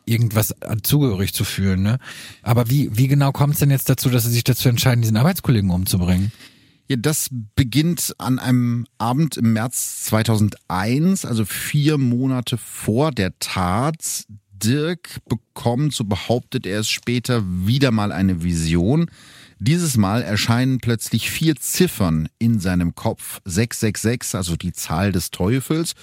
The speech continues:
Speaker 2: und die sieben. Und dabei will er eine Stimme gehört haben, die ihm sagt,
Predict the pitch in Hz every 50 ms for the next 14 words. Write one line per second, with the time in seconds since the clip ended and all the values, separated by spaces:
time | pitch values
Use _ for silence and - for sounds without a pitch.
0 | - - - _ - 123 123 120 - - - - 120 117 107 117 139 151 139 117
1 | 85 - _ _ _ _ - - - - - 95 92 - - - 95 110 127 147
2 | 143 127 117 123 120 113 98 110 104 98 92 - - - - 180 196 160 95 87
3 | 78 82 82 87 - 101 101 98 101 92 117 98 87 180 80 73 85 90 110 131
4 | 131 - -